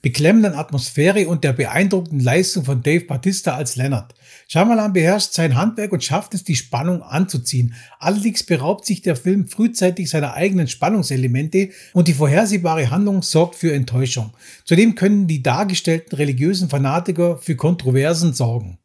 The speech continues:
Insgesamt kann man sagen, dass Knock at the Cabin zwar einige Stärken hat, aber auch einige Schwächen aufweist. Es bleibt die Hoffnung, dass M. Night Shyamalan in Zukunft wieder Filme erschafft,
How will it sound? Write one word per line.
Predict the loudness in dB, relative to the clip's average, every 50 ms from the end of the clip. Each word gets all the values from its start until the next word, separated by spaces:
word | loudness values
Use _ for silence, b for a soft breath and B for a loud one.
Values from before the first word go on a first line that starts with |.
| _ _
Insgesamt | 4 4 4 4 2 2 2 4 4 2 2
kann | 2 0 2
man | 2 2 0
sagen, | 0 0 0 0 0 0
dass | 0 0 0
Knock | 0 0 0 0
at | -6 -6
the | -4 -6
Cabin | -2 0 -2 0 0 -2 -2
zwar | -2 -4 -4
einige | -2 -2 -2 -2 0 -2 -4
Stärken | -2 0 -2 -2 -2 -2 -4 -4 -2
hat, | -2 -2 -2 -4 -14 B B B B B B B B B -2
aber | 2 4 6
auch | 4 4 2 0
einige | 2 2 2 4 2 2
Schwächen | 0 0 0 0 0 0 0 -4 -8
aufweist. | -6 -6 -4 -4 -4 -4 -6 -6 -6 -6 -8 -10 _
Es | -8 -8 -6
bleibt | -2 0 0 0 0 2 2
die | 4
Hoffnung, | 4 4 2 0 -2 -2 0
dass | 0 0 0 -2 -4 -6 _ _
M. | 2 2 2 2 2 0
Night | 0 0 0 -2 -2
Shyamalan | 0 2 2 2 4 2 2 0 0
in | -2 -6 -6
Zukunft | -4 -8 -8 _ -4 -4 -4 -2 -2
wieder | 0 2 2
Filme | 0 2 2 4 4 4 2
erschafft, | 2 0 -4 -4 -4 -4 -6 -6 -10